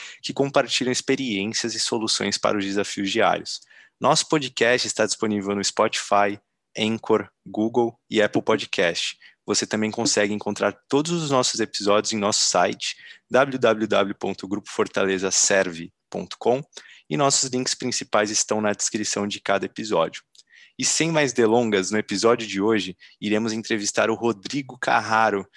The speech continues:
que é síndico profissional. Rodrigo, seja muito bem-vindo ao nosso podcast, é um prazer enorme ter você aqui conosco.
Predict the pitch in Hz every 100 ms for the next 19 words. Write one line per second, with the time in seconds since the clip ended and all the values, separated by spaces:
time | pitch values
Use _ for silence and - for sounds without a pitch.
0 | - - 107 - - 143 143 127 143 127
1 | 117 - 120 98 90 - - - 135 131
2 | 147 143 120 139 131 135 127 127 156 180
3 | - 135 117 113 120 107 107 - 104 95
4 | - 98 98 107 - 104 107 113 127 110
5 | 113 120 110 110 104 98 - 104 - -
6 | 95 95 -